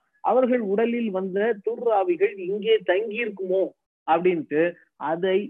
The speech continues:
விரட்டுவதற்காக செய்யக்கூடிய சடங்கு தான் அந்த வரதி கொடுக்கறது அப்படின்னு பேர். அப்ப அந்த லட்சக்கணக்கான மக்கள்,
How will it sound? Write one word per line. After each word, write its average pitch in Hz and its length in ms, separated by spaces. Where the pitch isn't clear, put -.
விரட்டுவதற்காக 202 1080
செய்யக்கூடிய 175 520
சடங்கு 156 340
தான் 214 140
அந்த 151 120
வரதி 160 340
கொடுக்கறது 139 440
அப்படின்னு 135 300
பேர். 131 160
அப்ப 160 160
அந்த 151 160
லட்சக்கணக்கான 220 600
மக்கள், 165 340